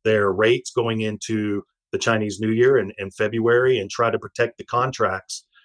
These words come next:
with those bigger customers that they have in place. So, you know, that global spot market, we are looking at probably seeing some increases with blank sailings are, are a big issue out of Asia right now.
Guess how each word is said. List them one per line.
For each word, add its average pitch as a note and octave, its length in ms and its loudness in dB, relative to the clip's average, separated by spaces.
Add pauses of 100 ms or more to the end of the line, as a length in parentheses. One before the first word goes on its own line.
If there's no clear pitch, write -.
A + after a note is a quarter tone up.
(220)
with A2 160 -2
those G#2 180 2
bigger A#2+ 260 2
customers G#2+ 540 -2
that G2 140 -4
they G#2+ 120 -4
have G#2+ 200 0
in F#2+ 100 -4
place. A2 400 0
So, G2+ 160 -2
you A#2+ 60 -2
know, A2 80 0
that G#2+ 200 -2
global A#2+ 560 4
spot B2+ 300 0
market, B2+ 380 2
we G#2+ 140 0
are A#2 240 4 (260)
looking A#2 320 0
at G#2 120 0 (120)
probably G#2+ 420 0
seeing A2+ 320 -2
some G2+ 200 -4
increases B2 720 -2
with G2 180 -2 (220)
blank B2 300 2
sailings A#2+ 560 2
are, G#2 200 2
are G2+ 120 0
a F#2+ 80 -4
big G#2+ 180 0
issue G#2+ 400 0
out G2 140 2
of F#2+ 200 0
Asia G2+ 360 0
right G2+ 200 -2 (200)
now. A2 140 -4